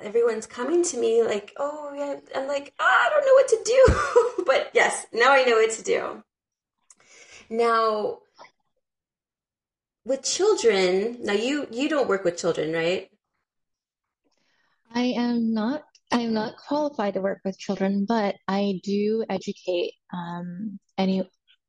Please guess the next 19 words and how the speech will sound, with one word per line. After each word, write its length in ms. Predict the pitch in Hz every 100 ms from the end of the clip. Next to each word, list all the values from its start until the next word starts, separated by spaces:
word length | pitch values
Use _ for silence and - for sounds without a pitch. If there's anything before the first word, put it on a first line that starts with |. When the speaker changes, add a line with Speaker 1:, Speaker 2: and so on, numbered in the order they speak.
| -
Speaker 2:
any 500 | 196 202 196 196 190
caregivers, 680 | - 220 220 208 196 196 196
parents, 720 | - 196 190 202 208 - - - - _ 185
um, 320 | 185 180 180
helping 600 | 196 202 196 196 190 185
them 560 | 190 190 196 202 220 - _ _
work 320 | 196 190 190
with, 320 | 190 185 185 - _ -
with 260 | 185 185
their 220 | 185 185
kids, 640 | 180 - - - - - -
um, 460 | 180 180 180 214 -
or, 440 | 180 180 185 - - -
or 240 | 180 180 208 - -
their 140 | 175
younger 400 | 175 175 175 160
loved 280 | - 202 -
ones. 520 | - - 185 202 -
Yeah. 140 | 202